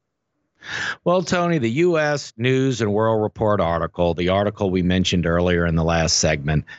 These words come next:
titled The Twelve Steps to Achieve Financial Freedom, really next emphasizes the wisdom of crafting a deposit strategy.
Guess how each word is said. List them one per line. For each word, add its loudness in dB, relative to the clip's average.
titled 0
The -8
Twelve -2
Steps -4
to 0
Achieve 0
Financial 0
Freedom, 0
really 0
next -4
emphasizes 0
the 2
wisdom -2
of -6
crafting 0
a -2
deposit -4
strategy. -4